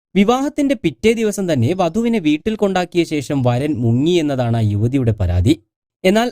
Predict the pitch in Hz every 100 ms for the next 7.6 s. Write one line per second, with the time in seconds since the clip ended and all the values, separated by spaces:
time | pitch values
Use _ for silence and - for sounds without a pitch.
0 | - 175 196 285 277 220 247 240 208 190
1 | 208 208 190 147 131 160 196 196 185 127
2 | 127 165 156 143 131 120 131 131 110 117
3 | 151 160 151 135 127 120 117 120 113 113
4 | 113 123 95 117 208 - 202 214 185 160
5 | 165 240 175 156 180 180 175 170 156 127
6 | 117 175 170 160 151 139 127 120 110 107
7 | 131 123 101 90 95